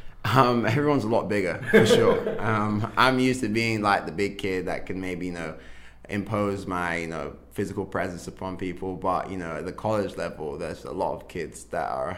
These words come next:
Speaker 1: a lot bigger than me. So trying to kind of adjust to that, um, has been, it's been fun. You know, it's, it's, it's nice to kind of have that challenge of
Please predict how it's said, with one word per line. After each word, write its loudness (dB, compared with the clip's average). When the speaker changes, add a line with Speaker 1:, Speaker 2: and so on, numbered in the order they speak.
Speaker 1:
a -8
lot -4
bigger -8
than -10
me. -10
So -2
trying 0
to -2
kind -2
of -4
adjust -2
to -6
that, 0
um, -2
has -2
been, -6
it's -8
been -2
fun. -2
You -6
know, -4
it's, -8
it's, -6
it's -6
nice -2
to -10
kind -6
of -10
have -4
that -4
challenge -6
of -6